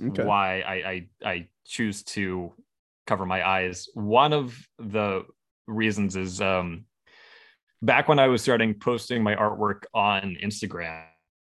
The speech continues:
Speaker 2: like, when I made my own art page, I think it was, like, uh, late two thousand sixteen, early two thousand seventeen, something like that. I saw that there were a lot, a lot, a lot of, um,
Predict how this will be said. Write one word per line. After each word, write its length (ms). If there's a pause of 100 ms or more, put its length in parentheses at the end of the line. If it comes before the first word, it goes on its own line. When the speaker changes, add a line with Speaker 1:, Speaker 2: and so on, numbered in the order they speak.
(280)
Speaker 2:
like, 140
when 120
I 100
made 280
my 240
own 420
art 300
page, 260
I 80
think 140
it 40
was, 140
like, 200 (760)
uh, 680
late 220
two 120
thousand 260
sixteen, 420
early 180
two 100
thousand 280
seventeen, 420
something 260
like 180
that. 220 (1160)
I 420
saw 460
that 180
there 120
were 120
a 280 (120)
lot, 440
a 60
lot, 400
a 40
lot 440
of, 480 (640)
um, 420